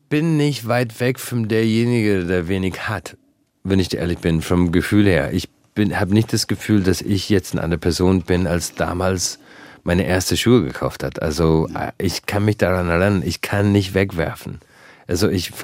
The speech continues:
Speaker 1: kann, also Verschwendung ist ein absolute, es geht nicht bei mir.
Speaker 2: Mhm.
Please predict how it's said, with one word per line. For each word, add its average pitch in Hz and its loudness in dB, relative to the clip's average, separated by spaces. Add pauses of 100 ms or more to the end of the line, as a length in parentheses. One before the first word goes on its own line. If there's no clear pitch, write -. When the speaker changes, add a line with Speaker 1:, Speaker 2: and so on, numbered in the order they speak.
Speaker 1:
kann, 104 -4
also 95 2
Verschwendung 104 0
ist 82 -4 (360)
ein 92 -2
absolute, 95 -2
es - -6
geht 117 0
nicht 85 -4
bei 64 -4
mir. - -8
Speaker 2:
Mhm. 80 -10